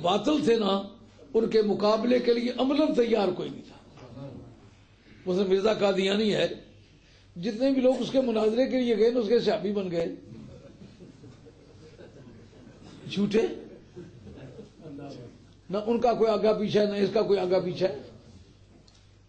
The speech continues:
وہ اس کے جا کے صحابی بن گئے اور للکارتا رہا بری طرح سے۔ شروع شروع میں وہ عیسائیوں کے خلاف مناظرے کرتا رہا، لیکن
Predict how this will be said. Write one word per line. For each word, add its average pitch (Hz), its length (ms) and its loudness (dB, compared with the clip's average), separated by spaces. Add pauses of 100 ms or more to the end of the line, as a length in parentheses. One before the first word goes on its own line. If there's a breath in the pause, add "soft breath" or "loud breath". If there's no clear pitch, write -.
(800)
وہ 208 120 4
اس 208 80 0
کے 220 240 0
جا 190 140 2
کے 208 120 0
صحابی 160 300 -2
بن 190 200 -4
گئے 196 160 2 (680 soft breath)
اور 196 100 0
للکارتا 208 520 2
رہا 254 100 4
بری 233 220 -2
طرح 247 240 0
سے۔ 392 60 -4 (1000)
شروع 262 280 0
شروع 220 260 0
میں 226 160 2
وہ 262 180 4
عیسائیوں 220 560 2
کے 233 160 2
خلاف 202 400 2
مناظرے 190 380 2
کرتا 185 320 -2
رہا، 143 260 -4 (880 loud breath)
لیکن 180 240 0